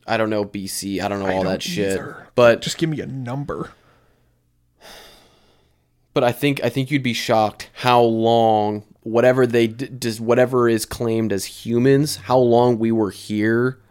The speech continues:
Speaker 1: before we started using tools. I remember hearing that
Speaker 2: Yeah.
Speaker 1: somewhere where it's like, we were here for a long time and we didn't use tools, and it was strange. Like, people, people don't understand why.
Speaker 2: So the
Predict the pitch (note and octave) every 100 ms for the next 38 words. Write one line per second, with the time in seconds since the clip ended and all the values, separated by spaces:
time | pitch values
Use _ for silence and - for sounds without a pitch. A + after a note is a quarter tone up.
0 | _ - A2+ - - A2+ A#2 B2 A#2 A2
1 | - - G#2 G#2 F#2+ F2+ F#2+ F#2 F#2+ -
2 | F#2+ F#2 E2 E2+ - - G2+ G2 G#2 A2
3 | A#2 A2+ G#2+ G#2+ G#2 F2+ B2 G#2 G2 G2
4 | G2 F#2+ F#2+ - G2 F#2+ - _ _ _
5 | _ _ - G#2+ B2 C3 B2+ A#2 A#2 G#2
6 | F#2+ F#2+ G#2 A2 A#2 G#2+ G2 F#2 F#2 F#2
7 | _ _ - G2+ G#2+ G#2+ A2 G#2+ G2+ _
8 | _ G#2 G#2+ G#2 - B2 D3+ - - -
9 | G#2 G2 G2 F#2+ - _ _ _ _ -
10 | - A#2 G#2 F2+ G2 - G#2 F#2+ _ -
11 | G#2 G2 F2 G2 F#2+ G#2 D#2+ F2 F#2 C2+
12 | C2 - _ _ _ _ _ _ _ _
13 | _ _ _ _ _ _ _ - D3+ D3
14 | C#3+